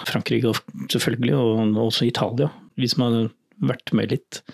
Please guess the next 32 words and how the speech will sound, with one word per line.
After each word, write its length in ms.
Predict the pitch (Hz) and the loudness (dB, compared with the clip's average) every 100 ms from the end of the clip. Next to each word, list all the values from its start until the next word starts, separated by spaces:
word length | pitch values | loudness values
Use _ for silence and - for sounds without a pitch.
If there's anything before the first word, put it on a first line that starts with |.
| - - - - - _ - | -20 -20 -20 -20 -20 _ -4
eh, 300 | 156 135 143 131 | -2 0 0 0
har 140 | 139 | 0
hele 160 | 135 110 | 0 2
tiden 160 | 127 | 0
gått 80 | 117 | 2
og 80 | 123 | 0
ventet 260 | 113 113 - | 0 -2 -2
på 120 | 113 | 0
det 80 | 113 | 0
der 120 | 113 | 2
enorme 320 | 120 117 107 113 | 2 2 2 2
gjennombruddet 640 | 113 107 104 107 113 117 123 | 2 0 0 0 0 0 2
med 100 | 113 | 0
spansk 400 | - 110 - - | 0 0 0 0
vin, 260 | 117 123 - - - _ _ - | 0 0 -4 -16 -20 _ _ -6
at 100 | 139 | -4
det 100 | - | -2
skal 160 | - 117 | -2 0
liksom 260 | 117 113 - - - - - - _ - | 2 0 -2 -18 -20 -20 -20 -20 _ -4
komme 320 | - 131 123 | 0 2 2
opp, 280 | 120 - - - | 2 -2 -10 -2
men 180 | - 131 - | 0 0 0
det 100 | 170 | -2
slår 280 | - 120 139 | 0 2 2
liksom 160 | 135 123 | 2 0
ikke 180 | 127 135 127 - - _ - | 0 0 -2 -6 -20 _ 0
hundre 200 | 131 120 | 2 2
prosent 340 | 135 131 127 185 | 2 2 2 2
inn. 120 | 202 | 2
Er 100 | 139 | 2
det 60 | 131 | 0
noen 260 | 143 117 | 2 0